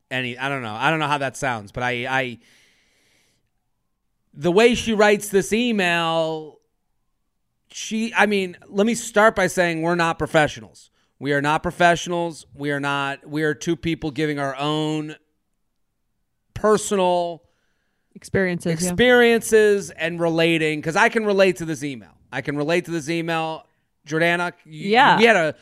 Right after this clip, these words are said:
Speaker 1: we had
Speaker 2: I
Speaker 1: an
Speaker 2: mean,
Speaker 1: episode where you, I mean, this sounds somewhat similar, no?
Speaker 2: It sounds almost, honestly, it sounds almost exactly the same. She's a lot more like, "I actually feel like this email is a little less depressing." She does seem like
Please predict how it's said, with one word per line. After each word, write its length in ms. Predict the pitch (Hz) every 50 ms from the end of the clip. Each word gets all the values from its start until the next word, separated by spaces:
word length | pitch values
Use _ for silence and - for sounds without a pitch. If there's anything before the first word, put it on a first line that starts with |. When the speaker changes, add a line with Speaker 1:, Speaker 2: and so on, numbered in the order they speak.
| - _ -
Speaker 1:
we 80 | - 233
had 60 | 262
Speaker 2:
I 20 |
Speaker 1:
an 60 | 247 226
Speaker 2:
mean, 100 | 233 226
Speaker 1:
episode 340 | 214 202 196 214 214 202
where 140 | 185 196 196
you, 340 | 190 190 202 214 202 208 202 185 175 156 - -
I 80 | 190
mean, 140 | 190 196 196
this 160 | 208 214 208
sounds 580 | - 220 214 214 214 214 208 196 165 156 156 165 _ _ _
somewhat 480 | - - - 208 226 269 285 254 208 -
similar, 380 | - - 156 156 156 160 160
no? 240 | 156 156 160 175 226 247
Speaker 2:
It 80 | 202
sounds 320 | - 285 285 302 339 370 370
almost, 300 | 381 330 302 294 - - - -
honestly, 580 | - - 208 220 233 240 240 247 220 - 247 214
it 80 | 190 185
sounds 200 | - 196 196 190
almost 280 | 185 185 196 202 196 -
exactly 460 | 196 175 170 175 160 165 - 190 175
the 100 | 151 170
same. 360 | 156 - 175 160 160 170 185
She's 240 | 180 - - 175 160
a 40 | 175
lot 180 | 185 180 165 170
more 200 | 175 170 170 165
like, 200 | 165 156 160 -
"I 140 | - - 208
actually 320 | 247 226 202 - - 190 185
feel 160 | - 240 233
like 140 | 214 190 185
this 120 | 190 175
email 260 | 170 214 202 202 196
is 60 | 185 170
a 40 | 185
little 160 | 180 175 175
less 240 | 185 202 208 202 -
depressing." 500 | - - 208 196 180 175 - 175 170 170
She 160 | - - 196
does 320 | 170 196 185 185 190 190 -
seem 240 | - 208 185 180
like 460 | 180 175 165 160 156 156 151 - -